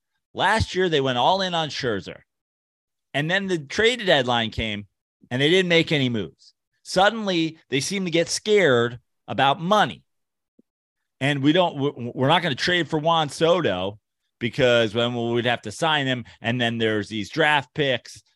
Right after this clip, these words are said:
you know, or, or, I mean, prospects, blah, blah, blah. So then the Mets, of all the teams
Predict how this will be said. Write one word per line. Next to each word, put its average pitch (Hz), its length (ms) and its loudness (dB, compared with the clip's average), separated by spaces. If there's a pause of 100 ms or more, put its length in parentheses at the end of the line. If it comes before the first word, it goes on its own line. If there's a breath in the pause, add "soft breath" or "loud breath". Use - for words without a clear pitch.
you 131 140 -4
know, 120 120 -2
or, 113 280 0
or, 110 320 -2
I 110 100 2
mean, 104 240 -6
prospects, 143 720 -2 (200)
blah, 127 160 0
blah, 113 140 0
blah. 101 240 -6 (840)
So 147 180 2
then 180 440 0 (260)
the 123 180 -4
Mets, 180 500 -4 (120)
of 117 120 -2
all 151 200 2
the 277 100 -6
teams 170 580 -8